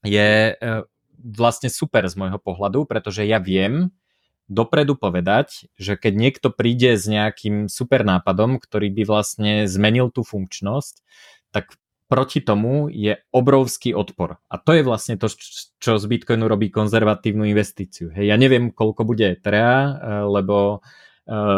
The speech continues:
raz sa, raz si zmyslia, že budú páliť transakčné poplatky, potom proste spravia hard fork a, e,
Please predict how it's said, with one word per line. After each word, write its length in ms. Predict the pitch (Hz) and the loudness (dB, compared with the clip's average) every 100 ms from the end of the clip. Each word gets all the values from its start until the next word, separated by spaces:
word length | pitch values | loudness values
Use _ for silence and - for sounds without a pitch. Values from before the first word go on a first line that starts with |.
| 98 101 - 110 | 2 0 -4 2
raz 240 | 104 113 | 2 2
sa, 480 | - - 110 104 113 117 | -4 -2 2 2 2 2
raz 240 | 107 - | 2 2
si 80 | 113 | 0
zmyslia, 640 | 107 107 - 110 110 110 104 | 0 -2 -2 2 4 4 4
že 320 | 101 101 101 | 2 2 2
budú 560 | 98 98 95 90 90 - | 0 -2 -2 -2 -4 0
páliť 400 | 117 131 127 - | 2 2 0 -2
transakčné 640 | 123 117 113 - - 110 107 | 0 0 -2 -6 -6 -4 -4
poplatky, 720 | 95 107 101 - 107 107 101 | -2 0 0 -2 -4 -4 -4
potom 400 | 98 92 95 92 | -6 -8 -6 -6
proste 320 | 95 98 - | -8 -10 -14
spravia 480 | - - 92 92 87 | -12 -4 -2 -2 0
hard 240 | 123 131 | 0 0
fork 560 | - 123 113 110 107 - | -2 2 4 4 2 -2
a, 400 | 92 90 92 - - - _ | -2 -2 -6 -10 -20 -20 _
e, 120 | 104 | -6